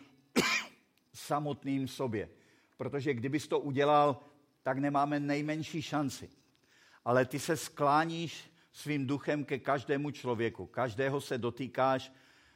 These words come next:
v srdci a zveš ho za sebou. A tak, Pane Ježíši, prosím tě za všechny, kteří dneska cítí ve svém srdci, že se potřebují obrátit od sebe k tobě.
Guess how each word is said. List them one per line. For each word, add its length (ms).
v 80
srdci 600
a 160
zveš 340
ho 140
za 120
sebou. 400
A 80
tak, 180
Pane 240
Ježíši, 440
prosím 440
tě 140
za 120
všechny, 440
kteří 320
dneska 420
cítí 440
ve 100
svém 260
srdci, 500
že 140
se 180
potřebují 720
obrátit 840
od 180
sebe 480
k 80
tobě. 380